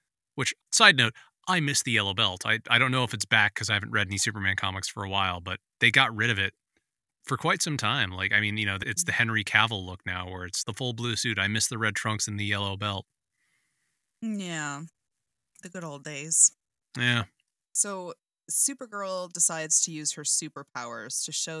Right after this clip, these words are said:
Speaker 2: the class that they are able to find information on the T R S eighties as fast as she was able to find it, like,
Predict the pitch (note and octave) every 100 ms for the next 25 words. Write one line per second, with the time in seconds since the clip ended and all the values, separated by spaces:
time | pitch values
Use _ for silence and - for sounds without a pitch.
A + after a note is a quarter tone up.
0 | - - D#3 C#3+ C#3 - C#3+ C#3 B2+ -
1 | - - _ _ _ _ _ _ _ _
2 | _ _ - F3 F#3 F3+ D#3 D#3+ D3+ -
3 | D3+ D3 D3 C#3+ D3 C#3+ C3 C#3 D3 C3
4 | B2+ - D3 C3+ C3+ - B2+ C3 C#3 D#3
5 | F3 - - _ _ _ _ D3+ D3 -
6 | D#3 D3 D#3 - C#3+ - E3 D3+ C#3+ -
7 | C#3+ C3+ C3 - C3+ C3+ C3+ B2+